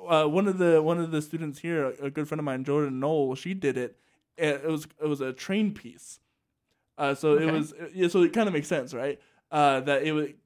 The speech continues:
Speaker 1: it's very dissonant, but so was a train. But, uh, so, so she would have two melody lines going on. She would hum her melody line and play the flute melody line at the
Speaker 2: Oh my
Speaker 1: same
Speaker 2: goodness.
Speaker 1: exact time, right?
Speaker 2: The amount of concentration that must take.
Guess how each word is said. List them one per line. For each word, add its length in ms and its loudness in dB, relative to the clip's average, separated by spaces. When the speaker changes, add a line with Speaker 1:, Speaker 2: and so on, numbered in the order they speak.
Speaker 1:
it's 240 -10
very 360 2
dissonant, 540 -8
but 180 -6
so 160 -4
was 140 0
a 60 -8
train. 380 -10
But, 200 2
uh, 140 4
so, 220 -4
so 200 0
she 180 -4
would 120 0
have 260 -2
two 240 4
melody 480 4
lines 400 -4
going 280 -2
on. 160 -4
She 100 -4
would 100 2
hum 300 0
her 220 0
melody 300 2
line 220 -2
and 120 -6
play 200 2
the 120 2
flute 360 -2
melody 320 0
line 300 -6
at 120 -8
the 60 -12
Speaker 2:
Oh 180 -8
my 60 0
Speaker 1:
same 140 2
Speaker 2:
goodness. 160 0
Speaker 1:
exact 380 -2
time, 300 -6
right? 520 0
Speaker 2:
The 80 -8
amount 240 0
of 100 -4
concentration 760 -6
that 160 -6
must 220 -14
take. 300 -16